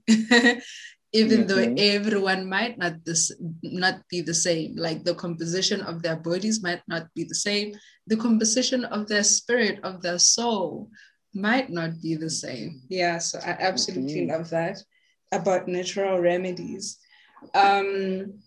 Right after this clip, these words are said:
Speaker 1: so is this how you help people cultivate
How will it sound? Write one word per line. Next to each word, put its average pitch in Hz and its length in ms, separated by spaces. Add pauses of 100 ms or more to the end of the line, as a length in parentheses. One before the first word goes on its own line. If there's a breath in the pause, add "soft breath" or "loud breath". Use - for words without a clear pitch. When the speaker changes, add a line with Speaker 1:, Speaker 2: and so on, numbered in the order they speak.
(680)
Speaker 1:
so 262 460
is 349 280
this 330 220
how 254 480
you 226 160
help 240 300 (140)
people 226 400
cultivate 208 920